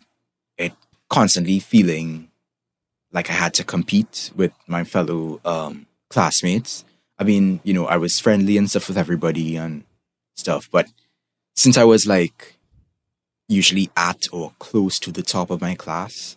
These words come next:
I always felt this kinda pressure to just beat them out and continue to be the best gifted kid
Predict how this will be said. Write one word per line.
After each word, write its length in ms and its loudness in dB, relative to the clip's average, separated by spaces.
I 80 -4
always 280 -2
felt 260 -2
this 160 -6
kinda 520 -4
pressure 480 2
to 140 -8
just 640 -4
beat 180 -2
them 180 2
out 240 0
and 200 -6
continue 320 4
to 120 0
be 380 -2
the 60 4
best 500 2
gifted 440 -4
kid 260 -4